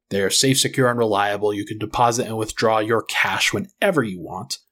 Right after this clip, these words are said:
So make sure to download the DraftKings Sportsbook app now. Use promo code M H S when you do. Get those fifty-six to one odds.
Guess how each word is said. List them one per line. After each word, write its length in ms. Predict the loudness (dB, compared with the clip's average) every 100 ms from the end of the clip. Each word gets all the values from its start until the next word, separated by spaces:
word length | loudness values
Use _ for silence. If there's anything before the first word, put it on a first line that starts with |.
| _ _ _ _ _ _ _
So 180 | 0 2
make 160 | 2 2
sure 140 | 2
to 60 | 2
download 380 | 2 2 2
the 60 | 2
DraftKings 340 | 0 0 -2
Sportsbook 420 | 0 0 -2 -2 -2
app 180 | -4
now. 480 | -6 -4 -2 -4 -6 _ _ _ _ _
Use 220 | 2 2 4
promo 260 | 2 4
code 220 | 4 4 2
M 160 | 2 2
H 200 | 2 0
S 320 | 0 -4 -2
when 100 | 0
you 100 | 2
do. 320 | 2 2 0 0
Get 180 | 0 2
those 180 | 2
fifty-six 480 | 2 0 2 0 2
to 80 | 2
one 180 | 2 4
odds. 480 | 2 2 -2 -4